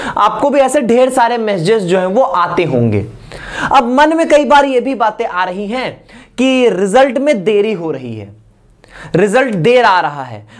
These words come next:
और यहां पर लिख रहे हैं कि सिर्फ पचास seat बाकी है, अगर मैं यहां पर enrolled करा लूं अपने आप को, नहीं तो ये भी seat चली जाएगी।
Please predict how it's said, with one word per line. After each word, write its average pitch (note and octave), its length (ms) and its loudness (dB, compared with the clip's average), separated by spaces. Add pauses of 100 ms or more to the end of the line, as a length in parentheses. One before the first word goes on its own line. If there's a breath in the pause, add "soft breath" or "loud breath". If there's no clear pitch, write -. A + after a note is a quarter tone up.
और C4+ 120 4
यहां C4+ 240 -2
पर C4+ 100 -2
लिख B3 220 -4
रहे B3+ 80 -2
हैं B3 80 -6
कि B3+ 80 -4
सिर्फ D#4 340 -2
पचास B3 400 -2
seat A#3+ 160 -8
बाकी F#3+ 340 -4
है, G#2+ 240 -12 (960 soft breath)
अगर A#3+ 200 0
मैं B3 140 -2
यहां A#3 180 0
पर A#3+ 280 -2
enrolled A3 400 2
करा A3 220 2
लूं A#3 220 -2
अपने A#3 200 0
आप A3+ 200 -2
को, A#3+ 220 0 (140 loud breath)
नहीं G#3 140 2
तो A3 100 -2
ये G#3+ 160 2
भी G#3+ 140 0
seat G3 240 -2
चली D#3 220 -2
जाएगी। A#2 480 -2